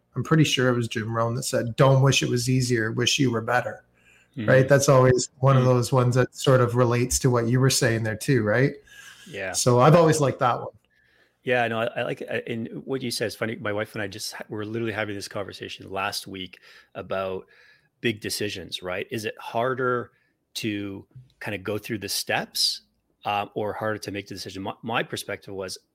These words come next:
Speaker 2: I think it's harder to say, "I'm gonna do it," than actually go through the steps. Yes, you're gonna go, you gotta go through, but to, to actually commit to something, that's the h-, that's the thing, that's the hard part, right? Is commit to do something, then now go do it. Right now, it's kinda just head down execution.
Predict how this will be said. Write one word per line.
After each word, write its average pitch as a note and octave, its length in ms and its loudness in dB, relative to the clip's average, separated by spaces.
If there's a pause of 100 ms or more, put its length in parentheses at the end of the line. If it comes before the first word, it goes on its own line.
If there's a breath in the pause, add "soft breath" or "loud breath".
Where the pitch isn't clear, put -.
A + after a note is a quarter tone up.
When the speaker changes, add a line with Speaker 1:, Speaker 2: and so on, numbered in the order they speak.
Speaker 2:
I A2 80 -8
think E3 160 -10
it's D#3+ 120 -4
harder A#2 340 -8
to - 160 -12
say, G2+ 420 -4 (140)
"I'm G2+ 200 -8
gonna G#2 240 -8
do F#2+ 280 -10
it," C#3 340 -6
than A2 140 -6
actually G#2 380 -6
go G2 140 -10
through - 200 -14
the F2 80 -14
steps. - 460 -8 (120)
Yes, D3 460 -4 (100)
you're A2 140 -10
gonna G2+ 180 -10 (440)
go, A2+ 100 -6
you G2+ 160 -8
gotta G#2 120 -6
go G2+ 80 -10
through, G#2 220 -14
but A#2+ 240 -6
to, A2+ 100 -8
to - 260 -10
actually C#3+ 380 -8
commit G2+ 500 -10
to C3+ 80 -8
something, F#3 480 -6 (440 soft breath)
that's - 180 -4
the - 100 -8
h-, - 200 -12
that's C3+ 160 -6
the - 80 -10
thing, A#2 140 -8
that's A2 200 -10
the F#2 80 -12
hard A#2 240 -8
part, - 240 -18 (140)
right? G#2 180 -14
Is - 260 -14
commit A#2 460 -8 (160)
to - 120 -12
do G#2 200 -10
something, A#2 400 -8
then A#2+ 400 0
now A#2 240 0
go G#2 160 -4
do A2 260 -2
it. F#2+ 100 -4
Right G#2 140 -6
now, A2+ 140 -4
it's G#2 140 -8
kinda G#2 160 -8
just F#2 120 -12
head G2+ 140 -6
down F#2+ 200 -8
execution. G#2+ 600 -10